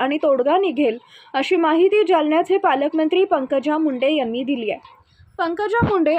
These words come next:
आज जालना दौऱ्यावर असताना त्या पत्रकारांशी बोलत होत्या.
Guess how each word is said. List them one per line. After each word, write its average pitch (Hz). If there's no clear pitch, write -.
आज 285
जालना 311
दौऱ्यावर 349
असताना 294
त्या 330
पत्रकारांशी 311
बोलत 254
होत्या. 247